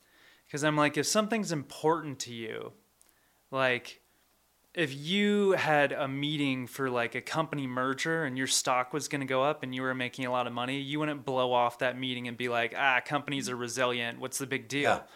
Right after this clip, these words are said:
Speaker 1: But when we treat our kids like that, I think it sends a message of, like,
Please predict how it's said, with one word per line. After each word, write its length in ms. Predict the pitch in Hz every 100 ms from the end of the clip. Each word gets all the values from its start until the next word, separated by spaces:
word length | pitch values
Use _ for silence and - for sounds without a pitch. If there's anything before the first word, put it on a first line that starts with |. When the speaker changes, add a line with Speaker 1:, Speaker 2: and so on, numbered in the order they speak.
| - - - - _
Speaker 1:
But 160 | 160 151
when 160 | 156
we 100 | 160
treat 240 | 147 185 165
our 120 | 139
kids 300 | 180 202 -
like 160 | 135 -
that, 180 | 127
I 60 | 127
think 180 | 147 143
it 100 | 127
sends 300 | - 147 123
a 40 |
message 520 | 120 143 180 139 117
of, 100 | 120
like, 440 | 123 120 120 -